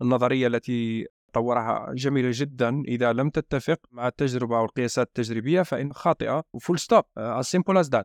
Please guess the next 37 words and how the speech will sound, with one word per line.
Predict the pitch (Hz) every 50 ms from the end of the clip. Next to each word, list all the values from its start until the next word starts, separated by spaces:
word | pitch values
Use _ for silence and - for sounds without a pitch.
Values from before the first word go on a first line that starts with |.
| _ _ -
لما | 117 117 123 143 139
هو | 143 151 147
زار | 135 135 156 147 - -
سيرن، | - - - 147 139 127 117 110 107
آه، | 113 110 107 110 104
ريتشارد | - 127 123 - - 123
فايمان، | - - 139 131 127 120 117
واحد | 131 135 139
من | 135 123 120
العلماء | 117 117 120 117 123 87
المشهورين | 107 113 117 - - 120 123 120
جدًا، | 110 113 120 120 113 110 107 - _ _ - 135
قال | 151 151
لهم، | 143 143 147 -
آه، | - 135 143
"بنيت | 143 131 151 175 180 - 180
كل | 165 - 185 175
هذه | 160 170 170
التجربة | 170 - - 175 160 160 165 165 165 170
وهذه | 165 160 160 160
القياسات." | 156 - - 165 165 156 - - 170 143 - _
"نعم، | - 151 139 131 -
كم | - 254 269 240
استكلفت؟" | 170 - - - 185 165 - 151 143 - 135 123 120
قال | 143 131
لهم، | 127 127 127 135
قالوا | 139 170 170 160
له، | 156 147 139 135 131 131 127
"مبلغ | 127 143 147 131 123 120 117
معين." | 120 117 120 127 120 110 104 - _ _ -
وش | 120 - -
قال | - 147 143
لهم؟ | 139 131
قال | - 143 139
لهم، | 127 120 117 117 -
"So | - - -
you | 185 190 202